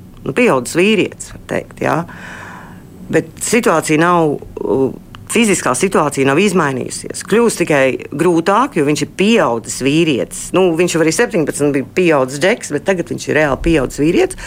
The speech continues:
kurš likuma priekšā ir pats, uh, spējīgs pieņemt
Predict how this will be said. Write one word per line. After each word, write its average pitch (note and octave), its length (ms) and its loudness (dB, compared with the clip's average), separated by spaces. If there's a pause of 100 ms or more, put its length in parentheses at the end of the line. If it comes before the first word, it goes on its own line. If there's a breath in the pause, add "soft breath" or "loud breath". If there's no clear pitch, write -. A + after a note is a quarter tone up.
(280 loud breath)
kurš F#3+ 260 0
likuma F#3 500 0
priekšā C#4+ 580 2
ir E3+ 180 0
pats, - 460 -2
uh, - 880 -14
spējīgs G3+ 560 0
pieņemt F3 640 0